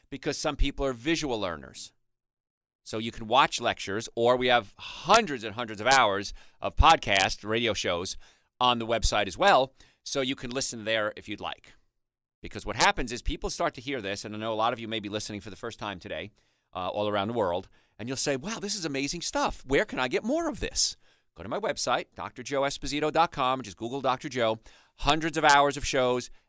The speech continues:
and the cost for all that is my gift to you. It's no charge. And a lot of times doctors and consultants will come to me and say, "Well, Doctor Joe, you're being ridiculous. You could be charging if everybody paid five cents a show.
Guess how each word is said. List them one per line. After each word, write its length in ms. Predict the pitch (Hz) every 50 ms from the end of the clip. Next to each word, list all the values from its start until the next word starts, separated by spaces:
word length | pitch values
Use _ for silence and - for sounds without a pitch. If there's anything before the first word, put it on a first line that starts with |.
| _ -
and 100 | 107 107
the 60 | 107
cost 540 | - - - - - 175 220 262 262 - -
for 160 | - 139 110
all 160 | 95 90 85
that 260 | 87 87 87 95 - -
is 380 | 113 107 104 110 107 - - _ _ _ _ _ _ _ _ _ _ _
my 180 | - 98 95 98
gift 320 | 90 98 98 90 - -
to 80 | - 101
you. 160 | 85 - - - - _ _ _
It's 120 | _ -
no 180 | 92 87 85 80
charge. 420 | - - - - - - - - - _ _ _ _ _ _ _ _ _ _ _
And 80 | - 92
a 40 | 92
lot 160 | 101 117 127
of 60 | 120
times 240 | - 120 113 104 -
doctors 480 | - 107 110 123 - - 123 110 98 101
and 80 | 92
consultants 640 | - 104 101 - - 135 131 135 131 120 104 - 101
will 80 | 101 -
come 240 | - 123 120 120
to 60 | 110 95
me 180 | 95 95 98
and 120 | 95 92 -
say, 140 | - 95
"Well, 100 | 85 82
Doctor 260 | 80 113 107 - - 73
Joe, 240 | - 151 156 117
you're 120 | 95 92 90
being 240 | 80 104 82 76 73
ridiculous. 500 | 80 85 80 196 208 - 156 117 101 -
You 60 | 123 -
could 100 | - 90
be 80 | 90
charging 460 | 85 - 143 196 220 156 123 123 104
if 120 | 95 - -
everybody 360 | 101 98 110 104 104 90 85
paid 240 | - 123 123 110 -
five 240 | - 123 120 110 -
cents 180 | 127 113 -
a 60 | 117
show. 340 | - - 214 226 208 170 131